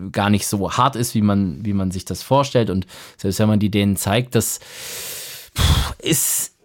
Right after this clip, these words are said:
super schwierig und ich hab da auch irgendwann einfach keinen Bock mehr, da jedes Mal mich so rechtfertigen zu müssen und ja, das ist so halt das Feedback, das ich da von außen ganz, ganz häufig bekomme und, äh,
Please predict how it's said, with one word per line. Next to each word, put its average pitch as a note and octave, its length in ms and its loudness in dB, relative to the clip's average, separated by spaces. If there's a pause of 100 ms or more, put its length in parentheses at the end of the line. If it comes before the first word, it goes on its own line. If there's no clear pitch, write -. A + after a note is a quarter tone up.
(160)
super A3 360 4
schwierig E3+ 420 4
und C3 80 8
ich B2 80 4
hab D3+ 140 2
da D#3+ 100 4
auch - 220 2
irgendwann E3+ 240 6
einfach C3 260 2
keinen C3 220 4
Bock B2+ 160 0
mehr, A2+ 100 6
da G#2 80 4
jedes C#3 460 4
Mal C3 120 8
mich C3 160 6
so C#3 120 4
rechtfertigen G2+ 580 2
zu - 140 -2
müssen G2+ 280 2
und F#2+ 200 2 (560)
ja, F#2 180 0
das F#2+ 180 0
ist C#3 140 2
so D#3+ 140 6
halt C#3+ 200 2
das C3 140 4
Feedback, C#3 320 2
das - 180 0
ich D#3 140 -2
da F#2 400 2
von C3+ 180 2
außen B2 520 6
ganz, C3 260 4
ganz G2 240 2
häufig F2 340 0
bekomme E2+ 400 -2
und, E2 440 -6
äh, E2 420 -6